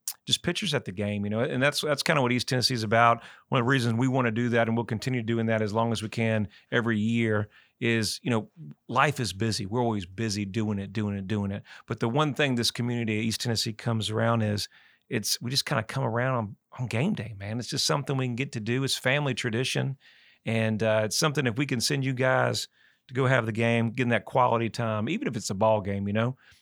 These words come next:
um, those are memories made, and, uh, hope you enjoy it. And we are glad to do it, you know? All right, let's get back on track.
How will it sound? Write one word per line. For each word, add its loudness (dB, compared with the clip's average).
um, 0
those 2
are 2
memories 0
made, 0
and, -4
uh, -4
hope -2
you 2
enjoy 2
it. -2
And -2
we 0
are 0
glad 0
to -8
do -6
it, -14
you -4
know? -6
All -2
right, 0
let's -2
get -4
back 0
on -2
track. -6